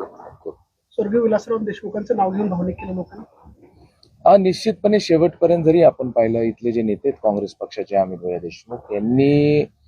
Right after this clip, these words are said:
Speaker 1: शेवटच्या क्षणापर्यंत, त्यांनी शेवटच्या मोमेंटपर्यंत मतदान त्यांनी विकासावर कधीच मागितलेलं नाही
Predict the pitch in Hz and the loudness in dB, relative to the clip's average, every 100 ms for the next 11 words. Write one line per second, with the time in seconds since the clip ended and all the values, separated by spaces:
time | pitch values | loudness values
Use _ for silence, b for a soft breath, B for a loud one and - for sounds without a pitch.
0 | _ _ - 151 156 - 185 165 156 156 | _ _ 2 4 4 4 2 2 4 6
1 | 156 - 104 87 - _ _ _ - 101 | 6 2 -6 -6 -10 _ _ _ -12 -10
2 | 101 110 104 - 117 113 120 120 98 98 | -8 -6 -6 -4 -2 2 2 2 0 -4
3 | 92 92 - _ _ _ _ _ 113 113 | -4 -8 -14 _ _ _ _ _ 0 2
4 | 131 139 135 131 131 120 123 120 120 117 | 6 6 4 -2 -2 -2 -2 -2 -2 -4
5 | 110 107 101 127 - 107 90 90 92 90 | -4 -4 -4 -6 -2 0 0 -4 -4 -2
6 | 95 | -2